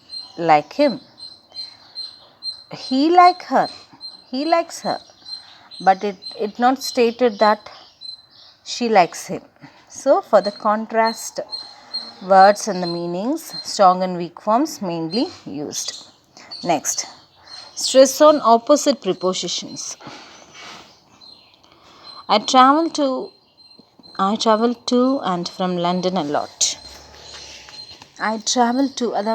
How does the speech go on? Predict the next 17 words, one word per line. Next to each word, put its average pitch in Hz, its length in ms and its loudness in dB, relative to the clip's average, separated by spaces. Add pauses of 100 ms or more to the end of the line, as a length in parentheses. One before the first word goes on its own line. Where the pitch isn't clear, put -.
(140)
that 214 200 -4
means 262 460 0
opposite, 254 920 -4 (140)
moving 277 540 0 (440)
and 208 360 -6 (240)
reflecting 208 600 -6
back. - 320 -8 (640)
That - 180 -6
is 277 220 -4
doing 240 400 -2
and 240 260 0
stop 196 380 0
doing. 147 260 -6 (140)
That 180 180 -8
is 202 180 -10
the 285 200 2 (400)
opposite 208 640 0